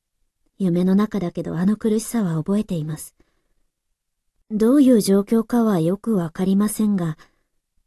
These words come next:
確か、車も見えました。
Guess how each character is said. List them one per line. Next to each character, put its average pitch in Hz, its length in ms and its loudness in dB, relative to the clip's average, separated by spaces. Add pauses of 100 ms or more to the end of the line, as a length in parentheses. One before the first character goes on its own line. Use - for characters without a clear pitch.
(240)
確 262 380 -4
か、 180 340 -6 (880)
車 254 460 6
も 277 120 8
見 269 200 8
え 277 40 8
ま 269 140 4
し - 100 -10
た。 175 220 -8